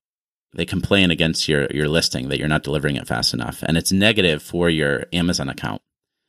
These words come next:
So after we tried that with a lot of error, we started shipping them in batches to F B A directly from China. But small batches. We started air,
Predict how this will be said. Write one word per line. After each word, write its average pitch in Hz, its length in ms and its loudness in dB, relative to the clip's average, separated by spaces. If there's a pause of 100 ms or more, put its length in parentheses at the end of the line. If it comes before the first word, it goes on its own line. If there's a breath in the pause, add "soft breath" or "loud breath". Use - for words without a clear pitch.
(120)
So 98 460 4
after 107 460 2
we 90 360 2
tried 92 540 2
that 85 260 2
with - 160 -6
a 85 40 -4
lot 78 200 2
of 73 80 -2
error, 78 360 4
we 78 120 -4
started 80 420 0
shipping 87 400 2
them 76 320 0
in 78 220 -4
batches 73 680 0
to - 400 0
F - 180 -6
B 64 160 -6
A - 220 -6 (320)
directly 85 340 2
from 69 160 -4
China. - 360 -4 (640)
But 131 140 2
small 135 320 6
batches. 82 480 -2
We 92 80 -4
started 98 400 0
air, 107 420 0